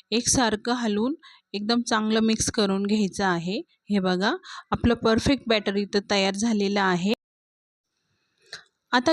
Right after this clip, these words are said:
गॅसवर मी पॅन गरम करून घेतलेला आहे. आता ह्या पॅनवर आपल्याला एक चमचा तेल टाकायचं आहे आणि ते चमच्याने असं पसरून घ्यायचं आहे.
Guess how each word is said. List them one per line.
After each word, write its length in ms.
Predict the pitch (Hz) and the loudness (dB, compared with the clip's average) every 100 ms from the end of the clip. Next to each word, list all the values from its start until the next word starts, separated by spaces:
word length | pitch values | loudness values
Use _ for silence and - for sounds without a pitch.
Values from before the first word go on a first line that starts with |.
| 294 | 4
गॅसवर 360 | 269 277 262 | 2 4 2
मी 120 | 262 | 4
पॅन 300 | 277 269 233 | 2 2 0
गरम 300 | 233 226 226 | 0 0 0
करून 320 | 226 226 220 220 | 0 0 0 0
घेतलेला 540 | 254 247 202 202 214 | -2 -2 -4 -2 -2
आहे. 420 | 208 180 190 233 440 - - - - | -2 -2 -2 -4 -4 -16 -20 -12 -6
आता 220 | 226 311 | -2 0
ह्या 180 | 311 277 | 2 2
पॅनवर 440 | 262 226 220 226 | 2 0 2 0
आपल्याला 420 | 214 220 220 226 233 214 | -2 -2 -4 -4 -6 -4
एक 200 | 240 - | -4 -2
चमचा 480 | 247 220 208 240 381 - - _ - | -4 -2 0 -2 -2 -10 -20 _ 0
तेल 220 | 233 220 | 2 2
टाकायचं 540 | 220 220 214 208 - 226 | -2 0 0 0 0 2
आहे 480 | 202 202 247 381 _ - - - | 2 0 -4 -4 _ -20 -20 -6
आणि 280 | 185 214 240 | -2 0 0
ते 420 | 233 247 440 - _ - | 2 0 0 -8 _ -4
चमच्याने 480 | 226 220 214 226 233 | 0 2 2 2 2
असं 260 | 220 - | 2 0
पसरून 560 | 285 - 247 - 240 233 | -2 0 0 2 0 0
घ्यायचं 380 | 240 233 - 214 | 0 0 0 0
आहे. 400 | 185 165 185 | 0 -2 -2